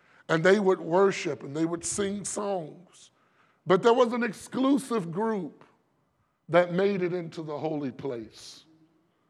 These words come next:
Not everybody could make it into the holy place. Not everybody could make it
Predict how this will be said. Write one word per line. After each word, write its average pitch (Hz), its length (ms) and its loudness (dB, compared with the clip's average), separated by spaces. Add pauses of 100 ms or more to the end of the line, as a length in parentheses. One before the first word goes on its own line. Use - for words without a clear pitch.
(600)
Not 208 300 4
everybody 180 680 2
could 151 300 -12
make 185 320 -6
it 151 200 -8
into 156 640 -6 (400)
the 143 140 2
holy 151 420 -2
place. 107 640 -12 (320)
Not 196 420 4
everybody 165 760 2 (300)
could 170 260 -2
make 180 360 2
it 143 180 -8